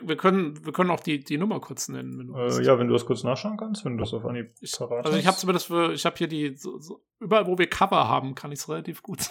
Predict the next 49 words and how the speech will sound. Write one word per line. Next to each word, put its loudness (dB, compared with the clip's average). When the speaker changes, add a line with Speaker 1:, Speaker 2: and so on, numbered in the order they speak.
Speaker 1:
<laughs> -12
Speaker 2:
Ja, 8
da 8
hatten 4
wir 4
aber 2
noch 4
keins 0
für 0
Katana 4
Speaker 1:
Doch, 12
Speaker 2:
Zero. -6
Speaker 1:
doch, 8
Speaker 2:
Doch. 8
Speaker 1:
doch, 8
doch, 2
doch. 4
Speaker 2:
Ach, -2
Speaker 1:
Das 4
war, 8
Speaker 2:
stimmt, 8
Speaker 1:
das 4
war 8
Speaker 2:
das 6
Speaker 1:
das 0
erste 6
mit 4
Cover. 6
Speaker 2:
Ah 2
ja, 4
ja, 8
dann 4
sag 8
bitte. -6
Speaker 1:
Das -10
Speaker 2:
Ja. -6
Speaker 1:
war 8
die 10
erste 8
Folge 8
mit 2
Coverart 4
und -6
zwar 0
Folge -2
neunundsechzig -6
war -20
es. -20
Speaker 2:
Okay, 6